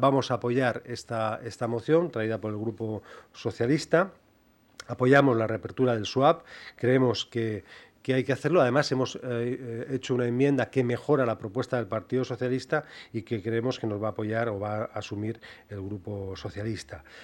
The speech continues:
Vamos a pedir la ampliación del horario de tarde, eh, del centro de salud.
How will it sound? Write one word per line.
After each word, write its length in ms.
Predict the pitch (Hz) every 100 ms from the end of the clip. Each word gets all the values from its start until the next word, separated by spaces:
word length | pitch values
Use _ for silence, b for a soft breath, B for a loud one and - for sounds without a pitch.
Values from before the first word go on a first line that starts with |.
| B
Vamos 220 | - 120 -
a 60 |
pedir 340 | 113 131 160 143
la 80 |
ampliación 560 | 120 110 110 98 135 143
del 120 | 117
horario 220 | 113 120 113
de 60 |
tarde, 440 | 110 135 120 107 - B B B B -
eh, 460 | 117 113 107 107
del 480 | 98 98 98 110 117
centro 320 | - 131 120
de 60 | 117
salud. 340 | - 131 202